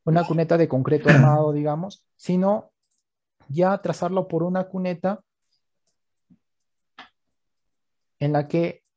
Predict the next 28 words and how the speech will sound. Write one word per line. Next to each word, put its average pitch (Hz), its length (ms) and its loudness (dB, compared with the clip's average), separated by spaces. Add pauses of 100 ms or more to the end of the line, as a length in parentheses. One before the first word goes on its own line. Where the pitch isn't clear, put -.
(480)
haya 165 300 2
una 160 200 0
vegetación, 139 840 -4
¿sí? 175 340 -8
Es 156 160 0
decir, 156 380 0
lo 143 180 2
que 139 140 -4
comúnmente 160 520 -2
se 156 140 -6
llaman 151 280 -4
las 139 120 -6
cunetas 123 400 -4
verdes, 131 500 -2 (140)
¿no? 147 220 -10 (420)
Haya 180 260 4
una 147 200 2
vegetación. 131 760 -4 (2500)
Y 196 220 2
esto 247 460 0 (140)
me 151 160 2
reduce 180 680 2
lo 143 140 2
que 147 80 -4
nosotros 160 640 -4
cu-, - 180 -18 (800)
mencionábamos, 151 880 0
¿no? 175 300 -10